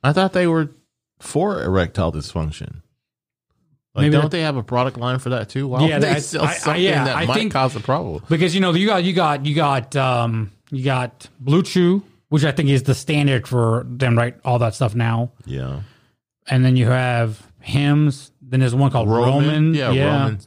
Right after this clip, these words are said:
Speaker 1: Roman swipes or whatever.
Speaker 2: Um, there's, I'm sure there's a bunch more, right?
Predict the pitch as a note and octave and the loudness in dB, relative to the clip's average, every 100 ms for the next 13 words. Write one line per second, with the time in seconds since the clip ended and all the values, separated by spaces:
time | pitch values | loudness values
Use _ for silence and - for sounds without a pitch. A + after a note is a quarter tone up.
0 | - G#2+ G#2+ G#2+ - G#2+ A2 - G#2 G#2 | -10 -6 -4 -4 -4 -4 -4 -6 -8 -6
1 | G#2 C3+ B2+ B2 A2 G2+ - _ _ _ | -2 2 2 2 0 -2 -6 _ _ _
2 | _ _ _ _ _ _ _ _ D3 C3+ | _ _ _ _ _ _ _ _ -2 -2
3 | - - F3 - A3 G3+ D3+ A#2 C#3 C3 | -2 -4 0 0 2 2 2 0 -2 -2
4 | C3 C3 B2 A2+ B2 - - B2+ C3 C#3 | 0 2 2 -2 -6 -12 -2 0 0 -2